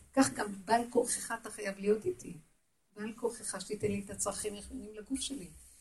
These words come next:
אתם יודעים מה? הוא נותן לנו, אבל אנחנו מקלקלים. יותר מדי מתפללים על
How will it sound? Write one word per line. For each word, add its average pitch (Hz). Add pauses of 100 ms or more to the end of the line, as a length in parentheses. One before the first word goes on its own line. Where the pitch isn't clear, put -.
(180)
אתם -
יודעים 269
מה? 285
הוא 240
נותן 220
לנו, 254
אבל 202
אנחנו 403
מקלקלים. 190 (1300)
יותר 294
מדי 254
מתפללים 240
על 233